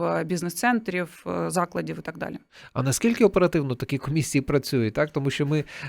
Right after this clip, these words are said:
Speaker 2: ну, ми, е, часто можемо стикатися з бюрократією, хоча у нас зараз і цифровізація, діджиталізація, е,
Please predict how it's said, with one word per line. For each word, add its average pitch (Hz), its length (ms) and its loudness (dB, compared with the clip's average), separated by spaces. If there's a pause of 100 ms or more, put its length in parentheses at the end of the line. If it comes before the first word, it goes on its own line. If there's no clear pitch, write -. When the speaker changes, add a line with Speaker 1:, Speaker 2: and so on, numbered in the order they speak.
Speaker 2:
ну, 165 80 4
ми, 180 140 8
е, 143 480 2
часто 156 320 -2
можемо 139 340 0
стикатися 131 1000 2
з 123 240 -2
бюрократією, 143 720 4 (120)
хоча 160 320 6
у 143 80 6
нас 139 360 0
зараз 127 480 -2
і 131 240 0 (180)
цифровізація, 151 840 0
діджиталізація, 135 1160 0 (340)
е, 127 60 -8